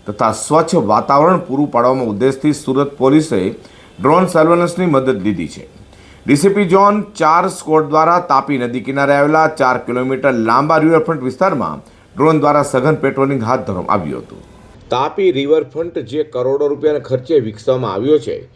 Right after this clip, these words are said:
તે શહેરના સૌંદર્યમાં વધારો કરે છે. જો કે, છેલ્લા કેટલાક સમયથી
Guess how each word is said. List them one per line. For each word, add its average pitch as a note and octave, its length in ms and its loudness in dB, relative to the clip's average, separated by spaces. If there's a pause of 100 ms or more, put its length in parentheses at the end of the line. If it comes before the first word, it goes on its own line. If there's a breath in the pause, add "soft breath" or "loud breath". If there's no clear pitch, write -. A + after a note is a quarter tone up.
(240 soft breath)
તે G2 80 -2
શહેરના C3 460 -2
સૌંદર્યમાં D3+ 680 -2
વધારો A2+ 320 -2
કરે G2 260 -6
છે. B2+ 160 -4
જો B2+ 140 -4
કે, C#3 140 -2
છેલ્લા C3 360 -6
કેટલાક B2+ 520 -4
સમયથી B2 640 -6